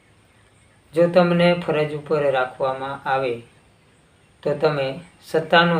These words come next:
દુરુપયોગ કરીને તમારા પુરાવાનો નાશ કરી શકો છો. જેથી ખાતાકીય તપાસ પૂર્ણ ના થાય ત્યાં સુધી ફરજ પરથી મોકૂફ કરવામાં આવે છે.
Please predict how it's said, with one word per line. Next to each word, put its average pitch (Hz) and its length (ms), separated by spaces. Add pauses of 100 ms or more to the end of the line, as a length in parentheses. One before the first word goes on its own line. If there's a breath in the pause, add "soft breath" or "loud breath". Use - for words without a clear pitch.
દુરુપયોગ 143 680
કરીને 143 440
તમારા 127 580
પુરાવાનો 123 600 (840)
નાશ 147 320
કરી 131 300
શકો - 320
છો. - 180 (1200)
જેથી 165 480 (640)
ખાતાકીય 190 600
તપાસ 151 500 (160)
પૂર્ણ 139 460
ના 139 200
થાય 120 280 (720)
ત્યાં 151 240
સુધી 160 380 (600)
ફરજ 180 420
પરથી 143 380
મોકૂફ 139 500
કરવામાં 135 520
આવે 139 200
છે. 180 260